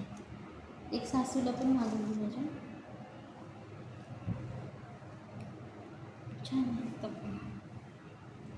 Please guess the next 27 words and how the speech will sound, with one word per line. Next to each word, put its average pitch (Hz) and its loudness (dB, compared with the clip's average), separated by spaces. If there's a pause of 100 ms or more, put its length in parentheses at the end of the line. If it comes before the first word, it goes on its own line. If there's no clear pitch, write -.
(880)
तर 226 0
मला 226 4 (140)
आवडली 240 10
साडी, 240 6 (760)
खूप 294 2
छान 240 6
आहे. 240 8
आणि 233 8
याच्यावर 233 4
ब्लाऊज 233 6
पीस - 6
हा 226 6
दिला 208 6
आहे. 208 6 (1160)
हे 107 0
बघा, 104 2 (1080)
हा 233 4
ब्लाऊज 226 6
पीस 226 0
दिला 220 4
आहे 254 4 (840)
आणि 240 8
ब्लाऊज 240 8
पीस 254 8
पण 254 10
मोठा 262 12
आहे. 233 6